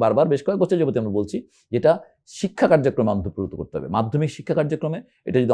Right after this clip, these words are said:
অন্তর্ভুক্ত করা হয় এবং প্রতিটি পরীক্ষা ন্যূনতম একটি প্রশ্ন অ্যান্টিমাইক্রোবিয়াল রেজিস্ট্যান্সের উপর যদি না রাখা হয়, তাহলে আসলে এটা সারা দেশের মানুষের মধ্যে এইটা সম্পর্কে সচেতনতা হবে না। অতএব মানুষ যদি ওই মাত্রায় সচেতন হয় যে আমি কিছু পয়সা বাঁচানোর জন্যে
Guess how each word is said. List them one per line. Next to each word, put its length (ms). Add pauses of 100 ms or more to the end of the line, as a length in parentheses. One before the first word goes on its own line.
অন্তর্ভুক্ত 340 (100)
করা 160
হয় 120 (140)
এবং 140 (500)
প্রতিটি 400
পরীক্ষা 240 (120)
ন্যূনতম 360 (220)
একটি 260
প্রশ্ন 220
অ্যান্টিমাইক্রোবিয়াল 480
রেজিস্ট্যান্সের 340
উপর 160
যদি 100 (100)
না 140
রাখা 260
হয়, 120 (340)
তাহলে 300
আসলে 200 (500)
এটা 180 (440)
সারা 220
দেশের 340
মানুষের 260
মধ্যে 240 (360)
এইটা 240
সম্পর্কে 320
সচেতনতা 520
হবে 200
না। 40 (300)
অতএব 260
মানুষ 140 (100)
যদি 100
ওই 200
মাত্রায় 280
সচেতন 360
হয় 140
যে 40 (100)
আমি 140 (480)
কিছু 200 (180)
পয়সা 320
বাঁচানোর 420
জন্যে 220